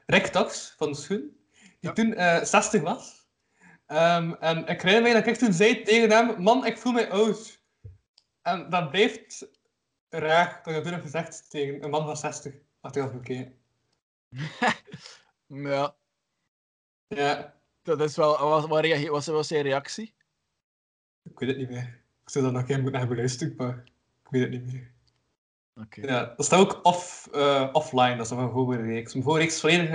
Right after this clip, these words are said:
Speaker 1: eh, ik, ik volledig offline gehaald. Wel de aflevering van Johnny Vonnis heb ik, eh, terug online gesmeten, eh, een paar weken geleden, of vorige week zelfs.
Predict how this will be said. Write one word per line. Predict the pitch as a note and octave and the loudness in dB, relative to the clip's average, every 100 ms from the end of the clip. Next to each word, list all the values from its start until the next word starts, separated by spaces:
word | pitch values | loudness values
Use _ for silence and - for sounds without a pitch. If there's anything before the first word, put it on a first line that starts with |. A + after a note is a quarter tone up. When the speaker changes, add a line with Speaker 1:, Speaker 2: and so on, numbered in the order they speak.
| D3+ | 0
Speaker 1:
eh, | C#3+ D3 - - - | 2 0 -2 -10 -6
ik, | C3 - | -4 -4
ik | |
volledig | - D#3+ E3+ E3+ | -2 0 2 2
offline | E3 D#3+ F#3+ | 2 4 6
gehaald. | G#3+ A3+ - - - _ | 6 4 0 -12 -20 _
Wel | C#3+ F#3 A#3 | 4 6 8
de | G3+ | 6
aflevering | G#3 A3+ A#3 G#3+ F#3 | 4 4 6 6 4
van | G3 | 4
Johnny | D#3 | 4
Vonnis | D#3+ G#3+ | 6 6
heb | G#3+ E3 | 4 -4
ik, | E3 | -4
eh, | D#3+ D#3+ | 0 0
terug | D#3 E3 - | 2 -2 0
online | G3 A#3 A#3+ | 4 6 4
gesmeten, | A3+ - A3+ A#3+ B3 A#3+ - _ _ _ _ _ | 2 0 0 0 -2 -8 -14 _ _ _ _ _
eh, | D#3 E3+ F#3 F#3 | -4 0 2 0
een | F3+ | 4
paar | F#3+ | 4
weken | G3 G3+ | 6 4
geleden, | G3 G3+ G#3+ G#3+ - | 6 6 4 0 -8
of | D#3 - | -10 2
vorige | F#3 F3+ | 6 6
week | F#3+ G3 | 6 2
zelfs. | G3 G3+ - | 0 0 -2